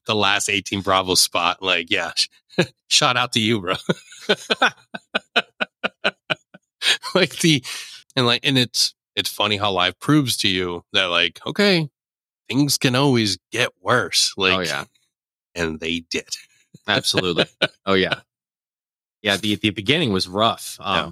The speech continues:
Speaker 2: you know, and what started off rough for me was, um, I, when I, when I moved here from Bragg, I got stuck after the Q course doing language, nine months of Pashto.
Speaker 1: Yeah.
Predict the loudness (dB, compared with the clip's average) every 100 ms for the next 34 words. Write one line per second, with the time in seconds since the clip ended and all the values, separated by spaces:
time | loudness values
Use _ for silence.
0 | -6 0 0 2 0 2 2 4 4 2
1 | 2 -2 -2 -2 0 2 2 -2 -6 -8
2 | -6 -8 -10 _ _ _ -14 -14 -14 -14
3 | -12 -4 0 2 2 2 4 4 2 2
4 | 0 2 -4 0 0 0 -4 -6 -10 _
5 | -4 -2 0 0 0 0 -2 -2 -4 -2
6 | -4 0 0 0 0 0 2 0 -2 -6
7 | -4 -2 -2 -4 -4 -2 -2 -2 -2 -2